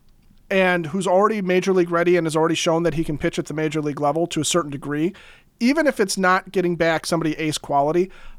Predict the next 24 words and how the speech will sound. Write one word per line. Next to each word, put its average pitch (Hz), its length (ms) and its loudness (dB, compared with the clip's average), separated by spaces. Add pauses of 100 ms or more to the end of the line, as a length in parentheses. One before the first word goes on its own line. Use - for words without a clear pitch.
(120)
I'm 254 240 2
looking 233 320 -2
for 185 160 0
Lance 170 300 0
Lynn 180 120 2
to 170 60 0
be 156 140 0
dealt 147 400 0
for, 151 180 -2
say, 147 460 -2 (320)
my 175 260 2
next 185 380 0
fourth 175 400 0
starter 165 560 0 (840)
and 180 640 2 (160)
maybe 180 680 4
a, 175 120 2
you 190 80 0
know, 160 240 2
a, 156 180 -2
a 180 100 4
useful 175 600 2
position 160 500 -2
player 139 440 -2